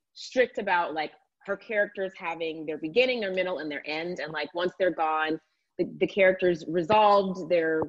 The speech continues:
you know, whatever, and they've moved on. But I would hope that, like, you know, if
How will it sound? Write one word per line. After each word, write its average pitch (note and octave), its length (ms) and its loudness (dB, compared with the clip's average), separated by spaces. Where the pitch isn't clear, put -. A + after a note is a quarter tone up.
you F#3 100 -4
know, B2+ 160 -8
whatever, G#3 500 0
and E3+ 160 -2
they've D#3+ 140 -2
moved D#3 240 -6
on. C3+ 220 -6
But A#3 140 2
I A3 120 2
would B3+ 160 0
hope B3+ 400 -4
that, B3+ 160 -2
like, E3+ 340 -4
you B3 140 -6
know, D#3+ 200 -2
if F#3 100 -2